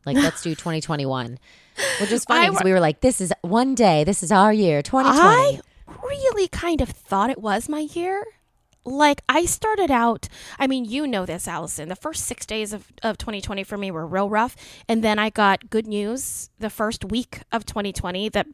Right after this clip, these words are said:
Speaker 2: is probably not gonna happen now. And I was like, "Twenty twenty is my year." And now it's like, "Twenty twenty is nope, nobody's year."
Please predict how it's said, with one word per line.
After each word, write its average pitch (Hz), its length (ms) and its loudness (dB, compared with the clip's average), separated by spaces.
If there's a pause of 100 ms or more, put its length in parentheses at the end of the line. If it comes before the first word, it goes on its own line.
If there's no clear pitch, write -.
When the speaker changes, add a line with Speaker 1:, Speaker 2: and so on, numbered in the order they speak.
(180)
Speaker 2:
is 202 180 -4 (260)
probably 208 260 -2
not 196 100 -4
gonna 196 140 -6
happen 196 260 -4
now. 214 160 0 (400)
And 226 220 2
I 226 560 2
was 202 180 -6
like, 202 280 2 (180)
"Twenty 403 340 -2
twenty 381 300 -4
is 359 100 -8
my 370 320 0
year." 330 640 4
And 214 240 0
now 214 280 2
it's 196 180 -6
like, 202 260 -2
"Twenty 330 400 0
twenty 277 380 -4
is 208 120 -6
nope, 214 460 2
nobody's 233 760 2
year." 147 360 -12